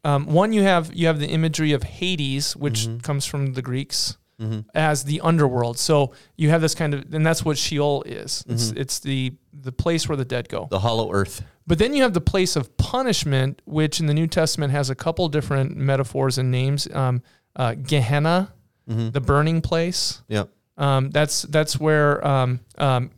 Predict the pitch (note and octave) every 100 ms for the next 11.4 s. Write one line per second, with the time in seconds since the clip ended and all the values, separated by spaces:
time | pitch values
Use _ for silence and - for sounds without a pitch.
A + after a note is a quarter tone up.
0 | - C3+ A#2 - D#3 E3+ F#3+ G3+ - -
1 | _ _ _ _ _ _ _ _ _ _
2 | _ D3+ C3 C3+ - E3 D#3+ D#3+ D3 D3+
3 | C#3 - - D3 - C#3+ C#3 A2+ - C3
4 | - - D#3 - B2 - C#3+ D3+ F3+ G3
5 | - - A#2 A#2 A2+ - _ _ _ -
6 | C#3 C3 B2+ D3 D3 B2+ - D#3+ D#3 C3+
7 | - G#3+ - - - D3+ C#3+ C3 B2+ -
8 | C3 B2+ B2+ - C3+ C3 D3 D#3 C#3+ -
9 | F3+ F3+ D3 C#3 B2 - C#3 C#3 C3 B2+
10 | B2+ A#2 C#3+ C3+ D3 D3 - D#3 E3 D#3
11 | C#3 C3+ C3 -